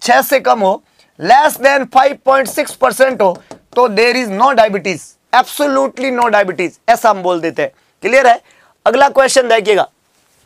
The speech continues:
एक मरीज है डायबिटीज का, मॉर्निंग में उसके ग्लूकोज का लेवल आया पचास।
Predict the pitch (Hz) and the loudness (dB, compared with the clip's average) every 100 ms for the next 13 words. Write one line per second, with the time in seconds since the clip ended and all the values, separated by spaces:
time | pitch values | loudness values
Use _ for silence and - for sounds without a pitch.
0 | _ _ _ _ - _ _ - 254 240 | _ _ _ _ -20 _ _ -2 -2 0
1 | 214 254 311 311 254 240 247 285 285 196 | 0 0 2 2 2 0 0 -2 -2 0
2 | 185 - _ _ _ 139 170 254 294 320 | 0 -2 _ _ _ -4 2 2 2 0
3 | 320 302 277 - 294 226 247 285 294 247 | 0 0 -2 -2 -2 -2 -2 2 2 4
4 | 262 247 269 247 247 254 220 214 214 175 | 2 4 4 4 4 2 -2 -2 0 0